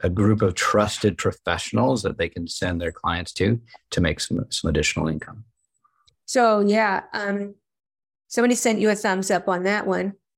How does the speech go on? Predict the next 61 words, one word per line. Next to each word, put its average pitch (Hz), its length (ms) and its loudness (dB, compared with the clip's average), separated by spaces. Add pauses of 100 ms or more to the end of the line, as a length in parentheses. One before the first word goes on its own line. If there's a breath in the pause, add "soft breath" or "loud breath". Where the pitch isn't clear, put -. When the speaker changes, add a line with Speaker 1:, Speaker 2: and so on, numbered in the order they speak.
Speaker 2:
I 190 80 2
don't 190 140 2
know 190 80 2
where 190 140 4
that 185 220 0
came 185 180 -2
from. 190 340 -4 (360 loud breath)
Um, 220 320 2 (720)
uh, 254 280 -2
so 277 300 2
question 330 460 2
for 269 100 0
you. 220 340 2
Speaker 1:
I - 60 2
think 220 160 4
Speaker 2:
Uh, 214 40 2
Speaker 1:
that 220 120 4
Speaker 2:
well, 247 100 4
Speaker 1:
came 151 220 6
from 123 320 6
me, 156 240 6
Speaker 2:
that 101 220 0
Speaker 1:
actually, - 180 4
Speaker 2:
came 269 120 4
from - 80 2
Speaker 1:
doing 240 140 4
it 247 40 4
Speaker 2:
you. 254 120 6
Speaker 1:
with 233 100 2
Speaker 2:
You 254 60 2
Speaker 1:
my 208 120 4
Speaker 2:
thought, 247 100 2
Speaker 1:
own 262 140 4
Speaker 2:
well, 240 120 2
I'm 294 100 6
Speaker 1:
thumb. - 100 2
Speaker 2:
gonna 330 140 2
say 294 300 2
I 269 120 2
agree 269 300 -2
with 254 140 -2
that 247 160 2
one 240 140 0
too. 214 480 -2 (240 loud breath)
Um, 269 300 0
I, 302 260 2
so - 200 0
are - 160 2
you 330 120 4
talking 339 320 2
about, 294 240 2
like, 247 140 0
when 269 100 -2
you 277 80 -4
say 277 180 0
partnership, 254 380 0
you're 240 140 2
talking 247 180 2
about 220 140 4
affiliate 226 520 2
partnerships? - 840 -4